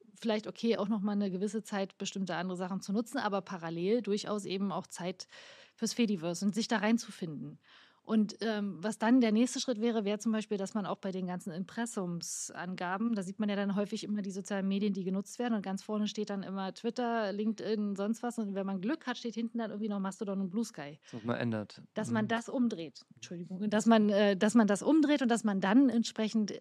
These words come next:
Speaker 1: als allererstes eben die gemeinwohlorientierten sieht und nicht, äh, die klassischen Konzernmedien.
Speaker 2: Ganz spannenden Punkt finde ich dazu noch, ähm, aktuell ist ein Riesenthema dieses digitale Souveränität, also Freiheit vielleicht von,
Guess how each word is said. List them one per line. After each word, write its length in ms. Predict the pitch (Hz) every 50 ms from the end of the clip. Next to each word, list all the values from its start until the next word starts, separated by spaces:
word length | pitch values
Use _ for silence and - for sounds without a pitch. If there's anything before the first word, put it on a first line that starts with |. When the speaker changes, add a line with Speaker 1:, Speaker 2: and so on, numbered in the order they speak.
| - - -
Speaker 1:
als 160 | - 190 - - -
allererstes 680 | 190 233 247 240 208 196 214 233 220 - - 214 -
eben 220 | - 156 196 190 185
die 100 | 190 170
gemeinwohlorientierten 920 | 196 185 175 185 226 220 202 - 143 170 170 165 170 - - 175 170 190
sieht 200 | 165 202 233 226
und 140 | 220 180 170
nicht, 300 | 202 240 226 - - -
äh, 220 | 175 185 185 185
die 180 | 160 180 180 165
klassischen 400 | - - 190 165 - 175 - 180
Konzernmedien. 760 | 196 190 170 - 196 190 190 180 160 156 151 147 143 165 165 _ _ - - - - - _ _ _ _ _ _ _ - -
Speaker 2:
Ganz 160 | 131 139 -
spannenden 280 | - - 147 151 143
Punkt 200 | 123 143 156 170
finde 140 | - - 147
ich 60 | 135
dazu 280 | 117 139 139 - - -
noch, 300 | 143 135 135 131 - -
ähm, 220 | 139 123 117 117
aktuell 360 | 127 135 - - 135 127 127 143
ist 160 | 143 135 -
ein 80 | 131 123
Riesenthema 580 | 117 131 135 139 135 120 - 131 131 127 120
dieses 380 | 117 110 - 117 113 104 - - -
digitale 760 | - 104 - - - - - - 120 123 120 131 127 123 120
Souveränität, 640 | 113 110 117 117 113 110 110 104 - 147 156 151
also 160 | - 113 104
Freiheit 480 | - - - 127 123 120 123 127 120 117
vielleicht 380 | 117 - 117 117 117 110 -
von, 300 | - - 120 113 113 107